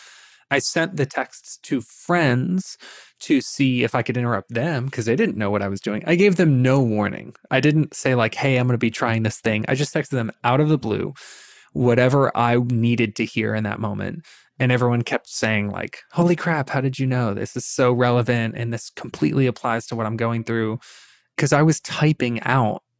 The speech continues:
a text message or copying and pasting it to, like, thirty people. And I'm like, "This is not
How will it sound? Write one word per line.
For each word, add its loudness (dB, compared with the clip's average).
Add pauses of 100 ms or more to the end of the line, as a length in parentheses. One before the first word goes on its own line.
(140)
a -10
text -6
message -8 (320)
or 0
copying 2
and 2
pasting 0
it -6
to, -2
like, -2
thirty 0
people. -4
And -4
I'm -8
like, -14
"This -10
is -12
not -8